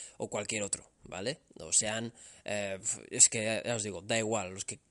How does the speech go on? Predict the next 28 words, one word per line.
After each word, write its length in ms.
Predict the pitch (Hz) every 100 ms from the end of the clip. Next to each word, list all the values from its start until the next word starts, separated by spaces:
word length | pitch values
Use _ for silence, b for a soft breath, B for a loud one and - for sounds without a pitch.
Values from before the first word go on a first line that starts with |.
| -
todos 200 | 139 139
los 120 | 135
que, 100 | -
Open 380 | 110 120 120 123
D 60 | 113
N 100 | 135
S, 140 | 147 175
todos 180 | 226
los 100 | 214
que 140 | 170 143
queráis 400 | 120 117 120 123
utilizar 340 | 110 110 113
como 180 | 107 107
D 80 | 101
N 140 | 95
S, 200 | 87 -
da 80 | 101
igual, 200 | 95 85
lo 40 | 95
puedes 200 | 117 120
escoger 400 | 110 110 - 120
a 40 |
la 120 | 110
hora 120 | 107
de 80 | 107
configurar, 600 | 107 104 107 107 110 120 - B B B
eh, 100 | 110
P-Hole. 440 | 120 - 107 92